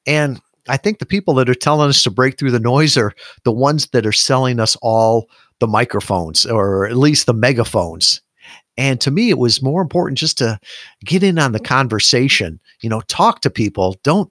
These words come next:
don't try breaking through the noise and yelling. And so, uh, with inbound marketing, you know, using content,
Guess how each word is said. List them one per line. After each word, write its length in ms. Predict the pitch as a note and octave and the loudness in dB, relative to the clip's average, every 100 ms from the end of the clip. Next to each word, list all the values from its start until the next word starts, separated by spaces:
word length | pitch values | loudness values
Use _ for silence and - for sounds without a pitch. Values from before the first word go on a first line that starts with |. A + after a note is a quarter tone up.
| _ | _
don't 180 | - D#3+ | -4 -4
try 180 | - C#3 | 0 0
breaking 360 | G#2 B2 A#2+ A2+ | 2 -2 -2 -2
through 140 | A#2 | -2
the 100 | G#2 | -2
noise 320 | G2+ G2+ - | 0 0 0
and 100 | F#2 | -4
yelling. 440 | F2+ G2 F#2 D#2 - _ _ - - _ - | -2 -2 -2 -8 -14 _ _ -20 -20 _ -4
And 140 | D3 | 0
so, 300 | F#3 D3+ G#2 | 2 2 -2
uh, 280 | G2+ C#3+ D3 | -16 -16 -2
with 220 | D3 C#3+ | -2 2
inbound 460 | F#3 F3 D#3+ D#3 B2 | 0 2 2 2 2
marketing, 480 | C3+ - C#3+ C#3+ | 2 2 0 2
you 80 | C3+ | 4
know, 140 | A2+ B2 | 4 2
using 340 | C3+ C3+ A#2 | 2 0 -4
content, 720 | - A2+ B2+ B2+ A2 A2 - | -6 -2 -2 -2 -4 -4 -8